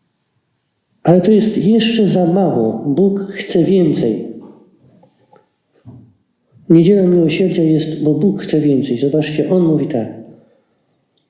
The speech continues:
„Jak Ojciec mnie posłał, tak i ja was posyłam”. Co to znaczy? Wielu z nas, tak przypuszczam, ja często tak mam. Wstaję rano i sobie myślę:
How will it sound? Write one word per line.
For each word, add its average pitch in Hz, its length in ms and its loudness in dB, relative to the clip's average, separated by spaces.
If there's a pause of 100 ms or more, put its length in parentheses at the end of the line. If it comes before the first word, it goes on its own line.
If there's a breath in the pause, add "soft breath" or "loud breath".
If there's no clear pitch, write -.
(680)
„Jak 147 280 2
Ojciec 226 420 0
mnie 147 280 0
posłał, 120 760 -6 (320)
tak - 220 -2
i 139 60 -2
ja 180 200 0
was 175 360 -4
posyłam”. 107 400 -10 (1600)
Co - 160 -4
to 190 120 0
znaczy? - 340 -10 (1800 loud breath)
Wielu 214 280 4
z - 60 0
nas, 110 280 -2 (380)
tak 110 140 -6
przypuszczam, 98 580 -6 (260)
ja 127 360 0
często 123 360 -2
tak 107 180 -4
mam. 87 280 -4 (720 soft breath)
Wstaję 160 380 2
rano 123 420 0
i 139 40 -2
sobie 131 180 -2
myślę: 107 280 -2